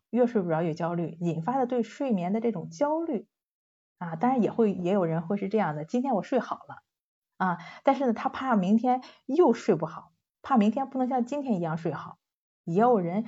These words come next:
是这样式儿的，就是每个人的情况不一样。总而言之啊，就是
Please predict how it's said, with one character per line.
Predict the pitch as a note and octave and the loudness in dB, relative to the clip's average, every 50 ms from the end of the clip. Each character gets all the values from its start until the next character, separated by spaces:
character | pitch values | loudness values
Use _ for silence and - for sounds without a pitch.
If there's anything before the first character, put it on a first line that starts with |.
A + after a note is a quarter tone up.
| - | -8
是 | - - A#3+ | -4 -4 0
这 | A3 C#4+ | 2 4
样 | D4+ E4 C4 G3 D#3+ | 4 4 4 2 0
式 | - E3 | -2 -8
儿 | D3+ C#3+ | -10 -10
的， | C#3+ D3 - - | -12 -14 -18 -8
就 | - G#3+ | -6 -4
是 | G#3 - | 0 0
每 | G3 E3 D#3 | 0 0 2
个 | F3 A3 | 0 0
人 | A#3 G#3+ G#3+ | 2 2 2
的 | A3+ A#3 | 0 0
情 | A3+ - | -2 0
况 | A3+ A#3 A#3 A#3 | 0 0 0 0
不 | - A#3+ | 0 0
一 | A3+ A3 | 0 0
样。 | A3+ B3+ A3 F3+ - - - - - A#3+ G#3 - | 0 -2 -2 -4 -6 -10 -16 -14 -14 -14 -14 -8
总 | _ - - - | _ -4 -2 2
而 | F3+ A3+ A#3+ | 6 8 8
言 | A3+ F#3+ E3+ F3 E3+ | 8 8 6 0 -2
之 | E3+ D#3+ | -4 -6
啊， | D#3 D3+ C#3+ C3+ C3 - _ _ | -6 -6 -10 -12 -14 -18 _ _
就 | - G3+ F#3 | -4 -4 -2
是 | E3 - - D#3 C#3+ - - | -2 -4 -6 -8 -10 -10 -12